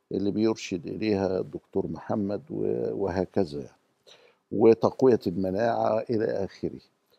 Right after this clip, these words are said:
وبعد ذلك، آه، ن-، نبدأ بقى بيقولوا عليها دوامة الحياة. فالحمد لله ربنا ممكننا إن احنا ننشط في جهات مت-، متعددة كهيئة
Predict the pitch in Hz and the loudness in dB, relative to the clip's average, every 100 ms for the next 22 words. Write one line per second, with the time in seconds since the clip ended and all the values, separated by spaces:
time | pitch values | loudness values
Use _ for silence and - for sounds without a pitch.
0 | _ _ _ - 135 - 175 139 143 147 | _ _ _ -2 2 2 2 0 4 4
1 | 143 135 - 139 117 113 117 117 123 113 | 2 -4 -10 -2 0 0 -2 -6 -6 -2
2 | 131 190 139 117 143 - 131 131 - _ | 0 -2 0 0 0 -2 -2 -4 -8 _
3 | _ 113 117 113 131 123 107 113 127 117 | _ -4 -2 -2 -2 -2 -2 0 0 0
4 | 104 98 90 98 123 104 - - - 95 | 0 0 2 4 4 2 -4 -8 -8 -10
5 | 80 - _ _ _ _ _ _ - 120 | -10 -14 _ _ _ _ _ _ 2 4
6 | 139 127 - 160 127 113 104 101 117 98 | 6 2 -4 -2 0 -2 -2 0 0 0
7 | 135 107 110 92 95 - 110 107 104 95 | -2 -2 -2 -4 -6 -6 -6 -4 -4 -6
8 | 92 - 98 127 117 - 95 - - 120 | -6 -4 -2 0 -2 -2 -4 -4 -10 -6
9 | 117 104 85 87 107 - 98 - 87 69 | -4 -6 -6 -2 -2 -2 -6 -6 -6 -6
10 | - - 92 80 82 71 104 95 92 _ | -8 -8 -6 -6 -6 -6 -4 -4 -6 _
11 | _ _ _ - 147 139 139 120 | _ _ _ 0 2 2 -2 -2